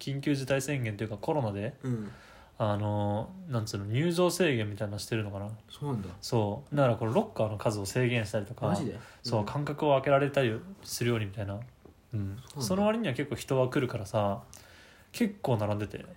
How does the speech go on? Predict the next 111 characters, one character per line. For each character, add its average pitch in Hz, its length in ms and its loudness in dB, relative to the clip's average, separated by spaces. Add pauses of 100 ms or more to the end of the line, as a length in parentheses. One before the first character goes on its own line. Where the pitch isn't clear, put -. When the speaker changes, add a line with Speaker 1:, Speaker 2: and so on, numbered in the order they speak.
(180)
Speaker 2:
え、 98 160 -10 (180)
並 117 140 -4
ぶ 131 140 0
の？ 135 120 -4
Speaker 1:
そ 104 220 0
う、 - 20 0
並 110 220 4
ぶ 135 100 2
の。 95 140 0
Speaker 2:
最 - 260 -4
悪 180 100 2
じ 175 80 2
ゃ 147 40 0
ん。 98 60 -4
Speaker 1:
風 - 160 0
呂 117 100 6
に。 104 160 -4 (500)
や 120 100 2
ば 160 120 4
く - 80 -4
な 98 120 -6
い？ - 40 -14
Speaker 2:
や 107 100 -6
ば 175 140 4
い - 20 6
ね。 98 160 -2 (180)
Speaker 1:
や 104 140 -4
ば 151 100 6
い 175 60 6
よ 113 80 2
ね。 98 60 -2
Speaker 2:
初 101 140 0
め 170 40 2
て 151 80 -2
聞 117 140 -6
い - 20 -4
た、 101 80 -6
そ 98 80 -6
ん 98 100 -4
な 95 60 -6
の。 92 100 -10
Speaker 1:
そ - 140 -2
う、 - 60 2
汗 - 180 2
だ 139 140 4
く 165 40 0
の 156 120 -2
状 143 160 2
態 139 160 2
で 131 80 -4
さ、 113 260 -2
ま 107 80 -2
あ、 110 60 0
汗 202 180 2
だ 240 140 6
く 247 80 0
で 247 80 2
も 120 100 0
な 110 100 2
い 104 60 -2
け 110 60 -4
ど。 101 100 2
Speaker 2:
嫌 123 160 2
じ 165 80 0
ゃ 196 40 2
な 214 80 0
い？ 254 60 -4
な 120 80 -4
ん 104 100 -6
か、 - 200 -12
Speaker 1:
そ - 160 0
う。 110 40 6
Speaker 2:
早 101 120 4
く 110 40 0
入 135 120 2
り 127 60 -2
て 143 80 0
え 123 80 2
気 - 80 -6
持 110 80 -4
ち 104 140 -10
が。 104 100 -8
Speaker 1:
そ 131 180 2
う 123 60 4
そ 123 100 0
う 107 60 -2
そ 110 360 -2
う。 151 60 -4
で、 147 140 2
行 170 100 -2
っ - 60 -16
た 196 160 4
ら、 147 420 4
あ 135 140 -2
の、 120 280 -2
も 202 100 2
う - 40 4
こ - 160 2
っ - 20 -14
ち - 120 -2
の 302 100 4
気 294 80 0
持 285 80 4
ち 285 140 -2
と 277 80 2
し - 60 -2
て 147 60 2
は 135 80 0 (200)
さ、 123 340 0
入 - 200 0
っ - 40 -2